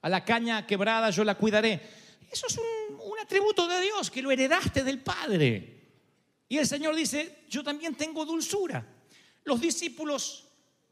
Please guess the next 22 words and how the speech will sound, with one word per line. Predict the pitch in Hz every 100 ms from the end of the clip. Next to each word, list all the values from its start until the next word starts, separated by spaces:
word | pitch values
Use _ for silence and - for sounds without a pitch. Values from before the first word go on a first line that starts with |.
| _ _
que | -
acaban | 269 381 403 349
de | 247
ver | 233 294
a |
Jesús | - 220 - 285 220
entrar | 196 254 285
como | - 196
una | 254 220
tromba | - 262 240 233
con | - 254
un | 349
azote | - 254 208
de | 165
cuerdas, | 165 180 170 156
echando | 196 - 294 320
a |
los | 233
mercaderes, | 165 165 196 311 359 330 - - _ _ _ _ -
ahora | 349 392 381
lo | 339 330
ven | 415